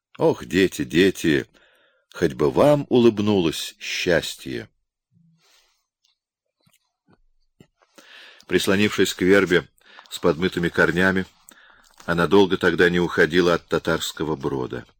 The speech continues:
Перед ее мысленным взором на воде покачивалась не только лодка с детьми.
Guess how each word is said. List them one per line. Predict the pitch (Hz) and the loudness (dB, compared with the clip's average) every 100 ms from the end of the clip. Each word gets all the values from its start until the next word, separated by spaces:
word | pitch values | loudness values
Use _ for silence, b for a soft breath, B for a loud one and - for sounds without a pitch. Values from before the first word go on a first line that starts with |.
| _ _ _ _ _ _ _ _ _ _ _ _ _ | _ _ _ _ _ _ _ _ _ _ _ _ _
Перед | 98 87 | -2 2
ее | 95 101 | 4 4
мысленным | 104 - 98 92 92 | 2 -2 -2 0 0
взором | 87 90 98 92 87 B B B | 0 2 2 2 -4 B B B
на | 87 | 0
воде | 85 82 92 | 2 4 2
покачивалась | - 90 92 90 92 85 85 - | 2 0 0 0 0 0 0 -2
не | 87 | -2
только | 95 85 - | 0 0 2
лодка | 85 85 90 - | 2 4 2 -2
с | 76 | -4
детьми. | 80 - 78 80 | -6 -8 -8 -8